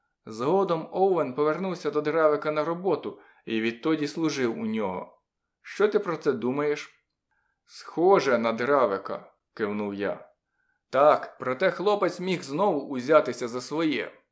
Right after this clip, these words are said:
У Фіалки було сиве волосся, масивне підборіддя й маленькі пухкі губи,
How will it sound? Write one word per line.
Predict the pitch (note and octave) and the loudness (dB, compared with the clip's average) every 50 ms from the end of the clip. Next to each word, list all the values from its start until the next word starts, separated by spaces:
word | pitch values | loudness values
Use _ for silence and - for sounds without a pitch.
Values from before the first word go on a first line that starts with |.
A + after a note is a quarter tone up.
| _ _ _ _ _ _ _ _ _ _ - | _ _ _ _ _ _ _ _ _ _ -6
У | B2 A#2 | -6 -6
Фіалки | - - C3 C#3+ E3 G3 G#3 G3+ G3+ D#3+ C#3+ | -6 0 0 2 4 4 2 2 0 -4 -4
було | C3 C#3 C#3 C#3 C3 | -4 -2 -2 -2 -2
сиве | C3 - - D#3 D3+ D3+ D3 | -4 -2 -4 -4 0 0 0
волосся, | C3+ C#3+ D3+ D#3 E3+ E3+ D#3 - - - - - - - _ _ | 2 2 2 2 2 -2 -2 -4 -6 -10 -10 -10 -10 -12 _ _
масивне | B2+ A#2 A2+ A2+ - - C#3+ C#3 C3+ B2+ A#2+ | -6 -6 -6 -6 -4 -4 -4 -4 -2 -4 -4
підборіддя | A2+ B2+ A2+ A2 A2 A#2+ B2 C#3 E3+ G3+ F#3+ E3 D#3 D#3+ D3+ D#3 - - _ - _ _ | -4 -6 -8 -6 -4 -4 -2 -2 -2 -4 -4 -2 -2 -2 -2 -2 -4 -16 _ -20 _ _
й | - A2 A#2 | -8 -6 -4
маленькі | A#2+ A#2+ A#2 B2+ D#3 G3 G#3+ G#3+ G3+ G3+ - G3 | -2 0 2 4 4 4 4 2 0 -2 -6 -8
пухкі | - - C#3+ A#2+ - - - - F#3+ D#3 | -6 -6 -8 -8 -8 -12 -10 -6 -4 -4
губи, | A#2 G#2+ A#2+ D#3 F3 C3+ A#2+ G#2+ - | -4 -2 -4 -4 -2 0 0 -2 -2